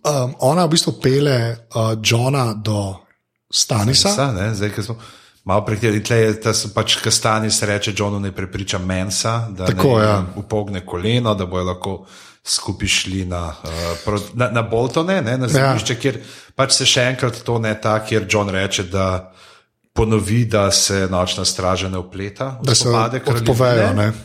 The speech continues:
Speaker 1: Ampak glej, to sem ti hotel reči, zelo sem hotel to spomniti na primer Mansa, no. Zdaj, ki je ful dobro, kar reče, a Varys reče, ne, da v bistvu Stannis bi bil kul, sam je preveč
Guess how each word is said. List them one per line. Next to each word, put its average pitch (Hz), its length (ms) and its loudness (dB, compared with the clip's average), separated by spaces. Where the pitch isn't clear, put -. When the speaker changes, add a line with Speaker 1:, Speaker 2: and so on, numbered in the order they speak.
Speaker 1:
Ampak 147 180 0
glej, 214 140 4
to 208 100 2
sem 190 120 2
ti 165 60 2
hotel 147 260 2
reči, 123 120 4
zelo 151 100 0
sem - 160 0
hotel 139 220 0
to 147 100 -4
spomniti 127 380 -2
na 117 60 2
primer 135 240 2
Mansa, 120 340 2
no. 110 180 0
Zdaj, 131 220 0
ki 175 100 0
je - 60 2
ful 196 160 -2
dobro, 160 260 2
kar 143 160 0
reče, 127 280 2
a 117 120 -2
Varys 147 460 0
reče, 135 320 -2
ne, 123 120 -4
da 127 80 -4
v 117 60 -4
bistvu 135 220 -2
Stannis 139 480 0
bi 151 80 -6
bil 135 140 -4
kul, 160 260 -4
sam 135 260 0
je 131 60 0
preveč 131 680 -2